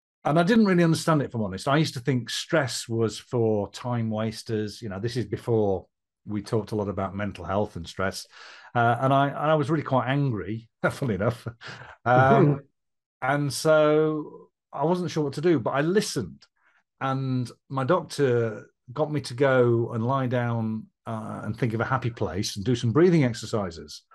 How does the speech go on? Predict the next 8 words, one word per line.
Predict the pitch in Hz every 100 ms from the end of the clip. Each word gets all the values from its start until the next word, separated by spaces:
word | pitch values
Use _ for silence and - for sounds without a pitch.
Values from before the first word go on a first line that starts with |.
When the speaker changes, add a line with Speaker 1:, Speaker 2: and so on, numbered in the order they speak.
| - - _
Speaker 1:
He | 104
sent | - 135
me | 120
to | -
the, | 104 110 104 104
uh, | 104 98 98
the | 101
practice | - 120 120 - 104 - -